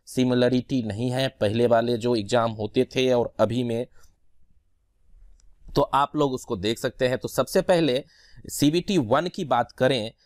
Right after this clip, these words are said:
तो ये आपका सीबीटी वन का सिलेबस है। सीबीटी वन की बात करें तो जैसा कि मैंने उसमें बताया था कि मैथमेटिक्स के आपके थर्टी क्वेश्चन आएंगे,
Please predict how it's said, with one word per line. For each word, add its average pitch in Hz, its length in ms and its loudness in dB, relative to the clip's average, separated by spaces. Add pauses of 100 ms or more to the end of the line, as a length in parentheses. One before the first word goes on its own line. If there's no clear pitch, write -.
(140)
तो 120 60 -2
ये 131 160 2
आपका 131 420 2
सीबीटी 143 580 -2
वन 123 300 0
का 131 180 -2
सिलेबस 113 540 -2
है। 101 360 -6 (300)
सीबीटी 131 580 0
वन 123 200 2
की 135 160 -4
बात 120 240 2
करें 120 340 0 (300)
तो 120 120 4
जैसा 135 300 2
कि 151 120 -2
मैंने 143 240 2
उसमें 139 300 0
बताया 131 360 4
था 131 200 -2
कि 139 140 -6
मैथमेटिक्स 143 880 -2
के 175 120 2
आपके 135 360 2
थर्टी - 460 -4
क्वेश्चन 139 440 -4
आएंगे, 123 440 -2